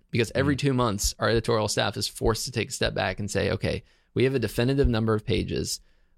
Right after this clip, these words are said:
Speaker 1: Let's look at this current political moment in this season of this year. What do we think is the most important thing to say?
Speaker 2: Mm-hmm.
Speaker 1: What do we actually wanna get out there?" So, and again, all the print stuff goes online, but, um, you know, even just having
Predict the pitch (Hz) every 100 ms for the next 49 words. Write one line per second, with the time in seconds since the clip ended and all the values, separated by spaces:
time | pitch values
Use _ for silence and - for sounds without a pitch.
0 | - 110 127 - 120 117 127 117 - 113
1 | 110 113 - 107 117 - 120 117 123 98
2 | 95 90 - - - 113 95 104 - -
3 | 107 107 98 98 101 - 95 85 104 -
4 | - - _ _ _ - 139 110 135 143
5 | 139 127 110 107 107 107 107 104 104 90
6 | - - 101 95 92 135 113 131 101 110
7 | - 85 85 64 62 - - 123 - 127
8 | 110 104 - _ _ _ - - - 139
9 | 123 104 113 120 113 101 - 107 98 104
10 | 139 113 104 - _ _ _ - 127 117
11 | 104 95 98 - _ _ _ 139 123 -
12 | 165 175 151 135 - - 117 131 127 117